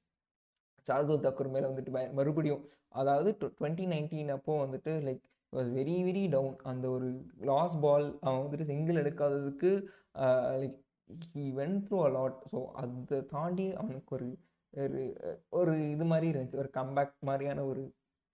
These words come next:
டோர்னமெண்ட் தான் வந்துட்டு அந்த ஒயிட் பால் டோர்னமெண்ட். So, அதுல அவன் பயங்கரமா வந்து ஃபேமஸ் ஆனா. But then அதுக்கப்புறமும் வந்துட்டு ஐ பி எல்ல வந்து அந்த ஃபார்ம் இருந்துச்சான்னு கேட்டா, இல்ல, கிடையல, அது நடக்கல, அது ஏன் தெரியல. So, மறுபடியுமே வந்துட்டு இப்போ மறுபடியும் இந்த டெஸ்ட்ல ஒரு ஸ்பார்க்கு.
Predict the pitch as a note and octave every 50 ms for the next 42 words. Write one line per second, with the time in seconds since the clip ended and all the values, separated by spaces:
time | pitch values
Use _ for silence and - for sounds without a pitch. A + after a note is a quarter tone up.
0 | C4 C#4 - - D3 C#3 C3 C3 B2+ C3 - D3 C#3+ C3+ C3+ C#3 D#3+ E3 D3+ C3+
1 | C3 B2+ - C#3 C#3 C3+ C3+ C#3 C#3 C#3 C3+ C#3 C#3 C#3 C#3 C#3+ C#3+ E3 F#3+ F#3+
2 | F#3+ D#3+ C3+ - - - - - G3 G3+ F3 D3 C#3 C#3 C#3 C#3+ - D#3+ D#3 D#3+
3 | D#3 D3+ D3 D3+ - C#3 C#3+ D3 D3+ - C3+ C3 C#3+ D#3 F#3+ G#3 G3+ - - _
4 | _ _ _ - G3+ G3+ G3+ - G#3+ G#3 G3 F3+ E3+ E3+ D#3 D3 D3 - D#3+ -
5 | - E3+ F3+ F3 F3+ F3+ E3+ D#3 D#3 E3 - - G3 F#3+ F3+ E3 E3 E3+ - -
6 | - D#3 E3 - - - F3+ E3+ E3 E3 D#3 D3+ D#3 D3+ F3 F3 E3+ D#3 D3 C#3
7 | - B3+ - - - D3+ D#3 E3 D#3+ D3 C#3 C#3+ D3+ D3 D3+ - D#3 D#3 D3 D3
8 | C#3 C3+ C#3 - D#3 D#3 D3+ D3+ D3+ - - D3 D3 C#3+ C#3+ C#3 C#3 - C#3 C#3
9 | D3+ D3 C#3+ C#3+ C#3 C#3 C#3 - - _ _ - C3+ C3 A#2+ C3 B2+ C#3+ D#3+ D#3+
10 | D#3+ E3 - D#3+ C#3+ B2+ G2+ B2+ B2+ B2+ C3+ D3 D#3 D3+ - C#3 C3 C3+ C3 C3
11 | - - _ _ _ _ _ _ _ - D3+ C3+ B2 B2+ C3+ D3+ D#3 D#3 F3 E3+
12 | E3+ F3 F3 F3+ F3 D#3+ D3 C#3 C#3+ - E3 D#3 D#3 C#3 C3 B2+ B2 C#3+ C#3 C3
13 | C3 C3+ C3+ C3 B2+ A#2+ - - - - - - - - _ - C3+ B2+ B2+ C3
14 | C3+ - - - B2 B2 A#2+ - - C#3+ -